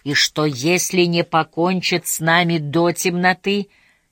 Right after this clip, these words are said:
местные жители подвергнутся опасности. Да мало ли что еще придумают.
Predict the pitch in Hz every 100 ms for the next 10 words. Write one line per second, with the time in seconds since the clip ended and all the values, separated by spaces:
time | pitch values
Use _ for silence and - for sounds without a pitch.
0 | - 156 190 190 - 190 196 151 165 160
1 | 170 170 165 151 139 131 143 135 147 139
2 | 123 120 - 120 - 123 120 _ _ _
3 | _ _ _ _ _ _ _ _ _ _
4 | _ 131 170 127 104 147 160 117 110 -
5 | 123 113 - 120 - 127 113 117 117 -